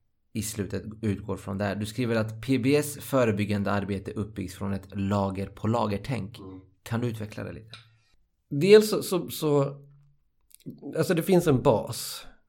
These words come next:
Speaker 2: eh, som handlar om att strukturerat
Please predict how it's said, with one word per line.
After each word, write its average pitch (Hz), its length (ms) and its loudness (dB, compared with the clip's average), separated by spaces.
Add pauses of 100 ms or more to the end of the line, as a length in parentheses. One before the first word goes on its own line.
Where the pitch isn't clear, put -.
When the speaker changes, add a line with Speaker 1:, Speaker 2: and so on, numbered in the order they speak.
(220)
Speaker 2:
eh, 104 560 2 (280)
som 110 260 -4
handlar 107 500 0
om 92 440 0 (1080)
att 107 260 -8 (220)
strukturerat 127 1160 0